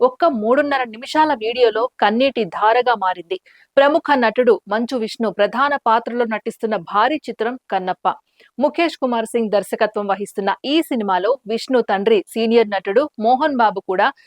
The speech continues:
ఒక కీలక పాత్ర పోషిస్తున్న సంగతి తెలిసిందే. ప్రస్తుతం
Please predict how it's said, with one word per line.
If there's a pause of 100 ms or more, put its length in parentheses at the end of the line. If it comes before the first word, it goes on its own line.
(160)
ఒక
కీలక (120)
పాత్ర
పోషిస్తున్న
సంగతి
తెలిసిందే. (340)
ప్రస్తుతం